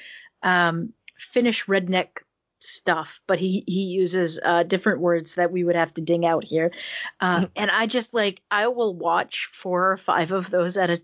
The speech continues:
Speaker 1: like, one after another, <laughs> and just, it, like, the, f-, their enjoyment of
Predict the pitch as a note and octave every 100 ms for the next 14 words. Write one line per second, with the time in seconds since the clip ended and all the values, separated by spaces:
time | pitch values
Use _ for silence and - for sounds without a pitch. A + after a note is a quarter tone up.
0 | - F3+ D#3+ - F#3+ E3+ E3+ F3 D#3 E3+
1 | - G#3+ F#3+ D#3+ D3+ F#3 G#3+ - G#3+ A3
2 | - - F#3 F3 - - - - - A#3
3 | - F3+ - A3 G#3 A3 - - _ -
4 | F3+ G3+ G#3+ G#3+ G#3+ F#3+ D#3+ E3+ F#3 G#3+
5 | A#3 - - G3 F3